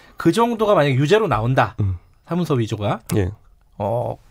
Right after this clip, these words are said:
Speaker 1: 그래도 책임을 져야 된다고 보세요? 어떻게 보세요?
Speaker 2: 저는 이렇게 생각합니다. 뭐, 저희가 청문회나 이런 걸 보면서
Speaker 1: 네.
Speaker 2: 뭐 민주당 의원님들이 "이 중에 뭐 하나라도 문제되면 사퇴해야 된다." 이런 식으로 이야기했던 거.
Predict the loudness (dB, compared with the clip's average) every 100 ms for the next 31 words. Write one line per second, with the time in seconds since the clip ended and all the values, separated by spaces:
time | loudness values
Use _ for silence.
0 | -4 2 2 0 -6 -6 -4 -2 0 0
1 | 0 -2 -4 -6 -8 -8 -8 -6 -6 -6
2 | -8 -12 -14 -18 -18 -8 0 2 2 0
3 | 0 -2 0 0 2 2 4 4 4 2
4 | 0 0 -2 -2 2 4 6 4 4 2
5 | 2 2 2 2 0 0 2 2 2 0
6 | -2 0 2 4 2 2 -2 -2 0 -2
7 | -2 -4 -2 0 0 2 2 2 0 0
8 | -2 0 0 -2 -2 0 0 0 0 0
9 | 0 0 0 0 0 -2 -2 -2 -2 -2